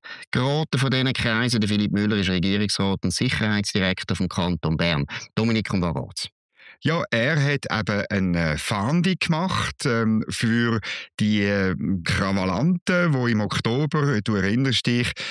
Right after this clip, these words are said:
Speaker 2: in, äh, in Bern, äh, so viel Sachbeschädigungen gemacht haben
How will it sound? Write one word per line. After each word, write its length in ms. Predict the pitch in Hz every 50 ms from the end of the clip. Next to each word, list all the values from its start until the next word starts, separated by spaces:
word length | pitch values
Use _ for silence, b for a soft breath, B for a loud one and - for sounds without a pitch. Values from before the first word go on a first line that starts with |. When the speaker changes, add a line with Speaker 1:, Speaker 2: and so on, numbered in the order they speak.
| B B B B
Speaker 2:
in, 300 | - - 104 98 95 87
äh, 340 | 78 - - - 110 104 98 98 107
in 160 | 110 110 98 87
Bern, 520 | 101 95 107 120 123 123 127 117 110 110
äh, 220 | - - 104 98 98
so 220 | - - 135 170
viel 400 | 151 - 147 147 147 147 127 82 - 92
Sachbeschädigungen 840 | 90 - 104 139 135 - - - - 147 139 131 131 139 135 131 123
gemacht 380 | - 135 123 131 123 - -
haben 200 | 123 123 123 120